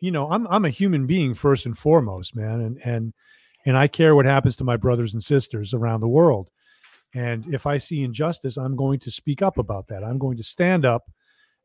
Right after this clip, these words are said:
um, or, or take a knee, however it may be. And, uh, um, and, and, and I will let my voice be heard. You don't have to agree with me, um, but it's probably in our best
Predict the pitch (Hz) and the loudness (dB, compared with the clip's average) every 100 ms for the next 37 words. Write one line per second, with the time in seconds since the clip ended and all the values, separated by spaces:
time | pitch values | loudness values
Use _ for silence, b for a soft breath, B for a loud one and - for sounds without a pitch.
0 | - 117 113 110 117 123 _ _ _ 147 | -8 -4 -4 -6 -8 _ _ _ _ 4
1 | 147 147 - 143 - 147 139 120 127 143 | 4 4 4 2 4 0 2 4 6 6
2 | 131 127 123 117 120 117 110 160 107 104 | 8 8 8 4 4 2 4 2 2 -4
3 | _ _ _ _ _ - 127 120 113 123 | _ _ _ _ _ -10 -8 -6 -6 -6
4 | 113 110 113 151 117 107 104 110 156 131 | -6 -8 -12 -14 -14 -12 -12 -14 _ -8
5 | 120 120 - 120 113 113 127 _ _ 131 | -6 -8 -8 -8 -8 -10 -14 _ _ -6
6 | 131 147 143 139 139 127 113 135 - 127 | -4 0 0 -2 -2 -4 0 -2 -2 -4
7 | 127 170 104 b b b - 190 196 185 | 0 0 -2 b b b 0 2 4 4
8 | - 135 123 208 226 120 107 101 98 _ | 4 2 6 6 8 4 0 -8 -10 _
9 | _ _ _ _ _ _ - 120 117 113 | _ _ _ _ _ _ -8 -6 -4 -8
10 | 135 _ _ 135 117 135 - 160 170 185 | -14 _ _ -6 -2 -2 0 0 2 0
11 | 135 135 135 165 139 135 120 131 135 - | 0 -2 -2 -4 -2 -2 0 0 -2 -6